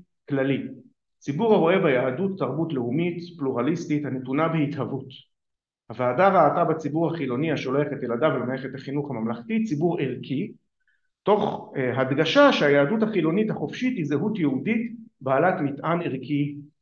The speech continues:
חיובי." עכשיו בעיניי, אה, מה שמאוד חשוב בדברים של שנהר וגם במסקנות של הוועדה, בטקסט שפרסמו שנקרא, אה, עם ועולם, שאפשר למצוא אותו באינטרנט, אה, הוא שלימודי היהדות צריכים להתבסס על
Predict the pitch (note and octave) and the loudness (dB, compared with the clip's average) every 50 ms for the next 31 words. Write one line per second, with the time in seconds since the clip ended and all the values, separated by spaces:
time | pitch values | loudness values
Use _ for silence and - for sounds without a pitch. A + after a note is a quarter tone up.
0 | _ - - - C#3+ C3+ B2+ A#2 A#2 A2+ A2+ A#2 - - _ _ _ _ _ _ | _ -14 -8 -4 -2 -2 -2 -4 -6 -8 -10 -14 -16 -20 _ _ _ _ _ _
1 | _ _ _ _ - - D3+ B2 B2 C3 C3 C3+ F3 B3 B3+ A#3+ A#3 A#3 A#3 A#3 | _ _ _ _ -8 -6 -4 -2 0 2 2 4 4 6 6 6 6 4 4 2
2 | A#3 - C#3 C3+ C#3+ F3 F#3+ G3 G3 E3+ E3 F#3 F3+ - - C#3 - - E3 D#3+ | -2 -4 -2 0 0 0 0 0 0 0 2 0 0 0 -4 -8 -4 -2 -2 -2
3 | - - - - - - - - A2+ C3 A#2 A2+ A2 A2 A2 A2 A#2 B2 D3+ D#3+ | -2 -4 -6 -10 -14 -16 -12 -4 -2 0 0 2 0 -2 -4 -4 -6 -4 -4 -4
4 | E3 D#3+ D#3 C3 A#2+ A#2+ A#2+ A#2 A#2 C#3 D3+ C#3 - B2+ C3 E3+ F#3+ G3+ F#3 D#3 | -6 -6 -8 -8 -8 -10 -10 -8 -6 -4 -4 -4 -4 -4 -4 -2 -2 0 -2 -4
5 | D3 - - B2 C3+ C#3+ C#3+ - C#3+ B2 A2+ A2 A2+ G#2+ - D3 E3+ G#3 G#3 G#3+ | -4 -6 -8 -8 -8 -8 -8 -6 -6 -6 -4 -4 -4 -6 -4 0 0 0 0 -2
6 | - - - _ _ _ _ _ _ - D#3+ D#3+ D#3+ - - C3+ A#2+ A2+ A2+ A2+ | -6 -12 -18 _ _ _ _ _ _ -6 -6 -4 -4 -6 -8 -6 -6 -6 -8 -10
7 | A2 A#2 A#2+ A2 C3+ C3+ C#3+ C3+ - - A#2 A2 - B2+ B2+ B2 A#2+ B2 B2 - | -12 -14 -14 -12 -8 -6 -6 -6 -8 -10 -12 -12 -8 -6 -4 -4 -4 -6 -8 -14
8 | - _ _ _ _ _ - A#2+ A#2 A#2 A#2 A2 G#2+ A2 - G#2+ - - - _ | -20 _ _ _ _ _ -12 -10 -8 -8 -6 -8 -8 -10 -12 -14 -16 -16 -20 _
9 | _ _ _ _ _ _ _ _ _ - C3+ D#3 D3 D3+ C3 A#2 A2+ A2 A#2+ D3 | _ _ _ _ _ _ _ _ _ -4 -4 -2 -2 -2 -2 -2 0 0 0 0
10 | F#3+ G3+ - - - - B2+ A#2+ A#2+ A#2+ C3 B2 B2 A#2 - A2 A#2+ C3+ B2+ G3 | 0 -2 -4 -8 -10 -10 -8 -8 -8 -8 -8 -8 -8 -8 -10 -10 -10 -10 -10 -8
11 | G#3 A#3 A#3 A#3+ B3 - - _ _ _ _ _ _ - - - F#3 B3 C4 - | -8 -8 -8 -8 -12 -16 -18 _ _ _ _ _ _ -12 -8 -6 -4 -2 -2 -2
12 | - G#3 G3+ G3 - D3+ D3+ D3+ D3 F#3 A#3+ B3+ B3 A#3 F#3+ D#3+ D3 D3 G3 A3+ | 0 0 0 0 0 -2 -2 -2 0 0 2 2 4 4 6 4 4 4 0 -4
13 | A#3 - - D#3 D3 - - F#3 G3 G3 G3+ E3 D3 - A#2+ A#2 A#2 - - C3 | -4 -6 -8 -10 -10 -8 -6 -4 -2 -2 -2 -2 -2 -4 -4 -8 -10 -12 -10 -8
14 | C3+ F#3 A3+ A3 A3 - - - - - D#3 E3 E3+ F3+ F#3+ | -6 -6 -6 -6 -10 -14 -18 -12 -4 0 2 2 2 2 0